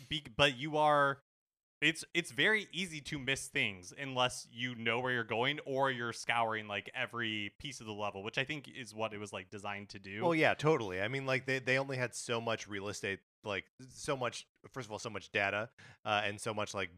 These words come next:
Speaker 2: budget developed to, like, actually making these spaces. And they're like, "Okay, well, yeah, w-, you just gotta, like, go into every single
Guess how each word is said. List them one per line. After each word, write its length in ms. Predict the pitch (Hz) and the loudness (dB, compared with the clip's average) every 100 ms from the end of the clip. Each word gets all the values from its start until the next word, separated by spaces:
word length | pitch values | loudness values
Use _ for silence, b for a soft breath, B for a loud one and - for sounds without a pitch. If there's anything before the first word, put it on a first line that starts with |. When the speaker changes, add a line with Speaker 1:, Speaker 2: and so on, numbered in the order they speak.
| 85 | -4
Speaker 2:
budget 320 | 101 101 90 | -2 -2 -6
developed 320 | 92 95 92 | -2 -2 -2
to, 100 | 107 | -4
like, 180 | 90 87 | -6 -4
actually 360 | 92 - 101 | -4 -4 -8
making 500 | 90 90 110 127 104 | -8 -2 -2 -2 -8
these 140 | 87 82 | -6 -10
spaces. 580 | - 90 80 92 90 - B B - | -4 -6 -4 -10 -12 -14 B B -6
And 80 | |
they're 80 | 110 | 0
like, 160 | 107 104 | 0 0
"Okay, 240 | 107 120 | -2 -2
well, 340 | 101 101 101 - | 0 -2 -4 -4
yeah, 140 | 117 104 | -2 -2
w-, 340 | 107 123 151 120 | -4 -16 -16 -10
you 100 | 123 | -6
just 160 | 131 | -2
gotta, 160 | 143 110 | 4 4
like, 200 | 107 98 | 4 0
go 180 | 117 107 | -2 -2
into 200 | 104 101 | -4 -2
every 280 | 98 98 92 | -2 -2 -6
single 480 | 110 98 95 87 | -6 -4 -4 -6